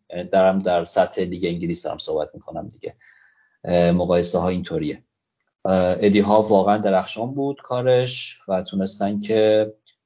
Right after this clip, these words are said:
چهارم بشن. از نظر دفاعی تا این اواخر فصل کلین شیت های زیادی داشتن.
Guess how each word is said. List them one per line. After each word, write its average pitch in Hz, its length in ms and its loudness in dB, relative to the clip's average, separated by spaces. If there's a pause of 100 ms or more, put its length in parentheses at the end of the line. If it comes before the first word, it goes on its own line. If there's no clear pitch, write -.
(180)
چهارم 98 460 2
بشن. 123 320 0
از 104 160 0
نظر 104 300 2
دفاعی 101 480 0
تا 104 120 -4
این 104 140 -2
اواخر 92 380 -2
فصل 113 500 2 (100)
کلین 92 120 -6
شیت 90 180 -6
های 95 140 4
زیادی 92 300 0
داشتن. 104 580 0